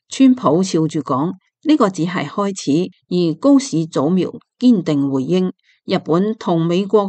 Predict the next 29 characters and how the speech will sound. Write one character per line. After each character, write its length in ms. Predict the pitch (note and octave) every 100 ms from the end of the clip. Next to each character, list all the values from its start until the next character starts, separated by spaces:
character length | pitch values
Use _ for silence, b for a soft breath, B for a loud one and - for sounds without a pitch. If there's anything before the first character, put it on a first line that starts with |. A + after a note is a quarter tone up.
| -
組 200 | D3+ G#3
成 220 | D#3 A#2+
世 200 | - D#3
界 180 | D3+ D#3
上 260 | D#3 D#3 D3 -
最 220 | A3 G3
強 320 | F#3 - C3+ C3+
大 240 | D#3 D3
嘅 200 | E3+ E3
同 200 | - B2+
盟， 260 | C3 C3+ - _ _ -
為 120 | F3
咗 200 | G3 A3+
全 300 | - C#3+ B2+
球 300 | - C3+ C#3+
和 220 | D3 C3+ B2
平 160 | B2+ C3
穩 280 | C3+ D#3+ F#3+
定， 200 | E3+ D#3+ - _
日 120 | E3 D#3+
本 180 | E3+ G3+
準 240 | E3 D3+
備 220 | E3 D3+
好 220 | - D3 F3+
啦。」 180 | F#3 - _ _ -
此 240 | - G3+
話 280 | A3 F3+ D#3+
一 140 | G#3
出， 220 | A3 -